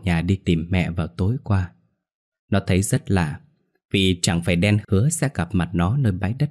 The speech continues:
hoang để tạm biệt hay sao? Nhưng vì nghĩ chắc tại Đen nóng lòng nên đi sớm hơn đã nói. Dù buồn lắm nhưng nó cũng chẳng biết sao giờ, chỉ mong sau này có thể gặp lại Đen. Về phần Ả Kiều, sau khi đã lan truyền tin thằng Đen đi ra Bắc tìm mẹ xong,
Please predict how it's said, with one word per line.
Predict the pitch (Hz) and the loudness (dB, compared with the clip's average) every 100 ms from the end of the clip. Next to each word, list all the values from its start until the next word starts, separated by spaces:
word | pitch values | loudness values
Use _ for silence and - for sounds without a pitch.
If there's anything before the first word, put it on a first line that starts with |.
| - | -2
hoang | - 92 85 | 0 0 0
để | 80 | -4
tạm | 87 85 82 | -4 -4 -4
biệt | 78 - | -6 -4
hay | 90 | -4
sao? | 95 - 90 - _ _ _ _ _ _ _ _ | -4 -6 -6 -8 _ _ _ _ _ _ _ _
Nhưng | - 117 104 | 4 4 6
vì | 95 | 4
nghĩ | 90 104 147 | 4 4 2
chắc | - 180 - | 0 0 0
tại | 95 80 | -2 0
Đen | 92 95 | 0 2
nóng | 98 117 156 | 0 0 0
lòng | 110 82 82 | 0 0 0
nên | 90 90 | 0 2
đi | 92 | 0
sớm | - 92 120 | 2 0 0
hơn | 131 101 87 | 0 0 0
đã | 85 | -2
nói. | 107 92 90 127 147 _ _ _ _ _ _ _ | -4 -2 -2 -4 -8 _ _ _ _ _ _ _
Dù | - 110 | 0 4
buồn | 92 95 90 | 6 6 4
lắm | 92 127 170 | 4 4 6
nhưng | 117 | 6
nó | 104 | 4
cũng | 123 104 151 170 | 2 0 0 0
chẳng | 85 - | -4 0
biết | 110 | 0
sao | 160 - 101 95 | 0 0 0 2
giờ, | 90 76 - _ _ _ _ _ | -2 -4 -8 _ _ _ _ _
chỉ | 110 | 2
mong | 95 117 131 | 4 4 2
sau | - 123 | 0 0
này | 120 90 80 80 - _ _ | 2 2 0 -4 -14 _ _
có | 107 - | 0 2
thể | 92 80 | -2 0
gặp | 90 85 | -2 -4
lại | 95 87 | -2 -4
Đen. | 87 95 95 - _ _ _ _ _ _ _ _ _ _ - | 0 0 0 -8 _ _ _ _ _ _ _ _ _ _ 0
Về | 104 | 0
phần | - 92 | 2 2
Ả | 95 85 - | 2 0 2
Kiều, | 98 87 | 4 4
sau | 85 123 | 2 -2
khi | 113 117 | 2 2
đã | 107 | 4
lan | 139 123 107 - | 2 4 2 2
truyền | 95 80 - | 0 0 2
tin | 101 95 | 2 2
thằng | 90 80 | -2 0
Đen | 98 98 | 2 2
đi | 92 | 2
ra | 92 92 | 0 -2
Bắc | 98 139 - | -2 -4 0
tìm | 90 80 85 | 0 0 -2
mẹ | 87 | -4
xong, | - - 95 | -4 -2 -2